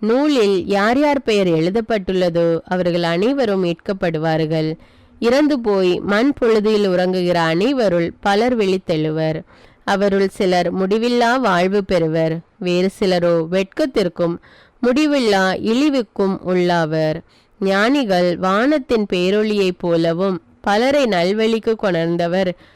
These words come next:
விண்மீன்களைப் போலவும் என்றென்றும் முடிவில்லா காலத்திற்கு ஒளி வீச திகழ்வர். இது ஆண்டவரின் அருள்வாக்கு. இறைவனுக்கு நன்றி. இரண்டாம் வாசகம். எபிரேயருக்கு எழுதப்பட்ட திருமுகத்திலிருந்து வாசகம். அதிகாரம் பத்து, இறைவார்த்தைகள்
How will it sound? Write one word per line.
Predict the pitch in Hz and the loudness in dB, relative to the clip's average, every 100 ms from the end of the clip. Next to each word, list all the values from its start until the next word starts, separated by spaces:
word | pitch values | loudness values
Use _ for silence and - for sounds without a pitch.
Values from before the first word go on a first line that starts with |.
| _ - | _ -4
விண்மீன்களைப் | 220 262 294 330 320 277 220 185 | 0 2 4 2 2 2 0 0
போலவும் | 196 185 185 175 190 196 - | -2 0 0 0 -2 -4 -6
என்றென்றும் | 196 208 254 302 226 202 196 | -2 0 2 0 0 0 0
முடிவில்லா | 196 196 247 262 247 269 | 0 0 0 0 0 -2
காலத்திற்கு | - 202 190 196 202 185 196 | -2 -2 0 -2 -6 -6 -4
ஒளி | 180 190 | -2 -2
வீச | 214 240 233 233 | -2 -4 -4 -6
திகழ்வர். | 214 196 170 156 165 165 165 - _ _ _ - | -4 -2 -2 -2 -2 -2 -4 -8 _ _ _ -8
இது | 185 190 | -2 0
ஆண்டவரின் | 180 185 190 190 185 190 | 2 2 2 0 0 0
அருள்வாக்கு. | 175 180 185 196 202 - 285 | -2 -2 -2 -2 -2 -4 -6
இறைவனுக்கு | 311 - 180 180 185 196 190 247 | -4 -4 -2 -2 0 -2 -2 -2
நன்றி. | 254 165 156 160 160 - - - _ - | -2 -2 -4 -6 -8 -10 -18 -20 _ -6
இரண்டாம் | 202 208 196 180 175 175 | 0 2 2 2 0 0
வாசகம். | 175 175 190 190 208 220 - | 0 -2 -2 0 0 -2 -4
எபிரேயருக்கு | 208 196 233 262 269 254 | -4 0 2 2 2 0
எழுதப்பட்ட | 226 190 190 208 220 208 | 0 0 0 -2 -2 -4
திருமுகத்திலிருந்து | 208 196 185 202 185 196 196 226 262 | -4 -2 0 -2 -2 -2 0 0 0
வாசகம். | 214 175 - 170 180 175 - - - - | 0 0 -2 -2 -2 -4 -8 -20 -20 -6
அதிகாரம் | 202 202 220 196 196 196 | -2 0 2 2 0 0
பத்து, | 214 208 - 202 185 180 | -2 -2 -2 -2 0 0
இறைவார்த்தைகள் | 190 214 220 202 196 202 190 | 0 0 2 0 0 -2 0